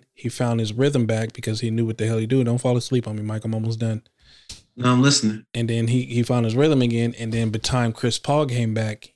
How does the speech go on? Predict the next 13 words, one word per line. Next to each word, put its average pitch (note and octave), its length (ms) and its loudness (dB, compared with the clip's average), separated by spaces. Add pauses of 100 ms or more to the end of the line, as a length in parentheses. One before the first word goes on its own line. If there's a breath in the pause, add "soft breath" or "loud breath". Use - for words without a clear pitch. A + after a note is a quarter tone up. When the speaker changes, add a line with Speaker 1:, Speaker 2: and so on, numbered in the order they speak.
Speaker 1:
he - 180 0
can C3+ 160 0
come C#3+ 280 0
off B2 180 2
them A2 180 -4
screens A2+ 440 -2
and G#2+ 80 -4
hit A2+ 200 -4
them A2 120 -4
shots - 480 -2
and G#2+ 180 -10
play A#2+ 160 0
that G#2+ 220 -2